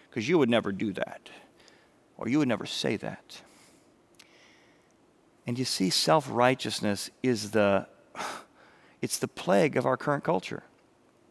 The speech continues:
Everyone thinks they're better than other people. "Oh, yeah, yeah, I would never say that. I would never do that. I would never think that." Religious people think that of irreligious people, and irreligious people think that of religious people. "These people with no brains and their crutch of a religion."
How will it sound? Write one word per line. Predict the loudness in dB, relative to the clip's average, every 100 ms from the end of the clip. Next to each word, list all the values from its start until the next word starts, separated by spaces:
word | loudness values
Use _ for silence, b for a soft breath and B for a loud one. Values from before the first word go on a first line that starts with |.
| _ _ B B B B
Everyone | 6 8 8 4 2
thinks | 0 0 0 0
they're | 0
better | 4 4 4
than | 2 0
other | 0 -2
people. | -2 -2 -6 -12 -14 _ 6
"Oh, | 8
yeah, | 8
yeah, | 6 6
I | 6 8
would | 8
never | 4 2
say | -2 2 2 4
that. | 2 4
I | 6 6
would | 4
never | 4 2 0
do | 0 0 4
that. | 2 4
I | 4 6
would | 6
never | 4 2 -2
think | -2 -4 -2 -2
that." | -2 -2 -10 _ _ b b b b b
Religious | 0 4 4 4 0
people | 2 2 2
think | -2 0
that | 2 2
of |
irreligious | 2 2 4 2 0 -4
people, | -2 -2 0 -2 B 0
and | 2 6
irreligious | 6 8 6 4 0
people | 0 0 0
think | -2 2
that | 4 4
of |
religious | 4 4 2 0
people. | 0 0 2
"These | 2 2
people | 0 0 2 2
with | 0
no | 0 0
brains | 0 0 0 -4
and | -4
their | -4
crutch | -4 0 2 2
of | -4
a | -4
religion." | 0 0 -2 -6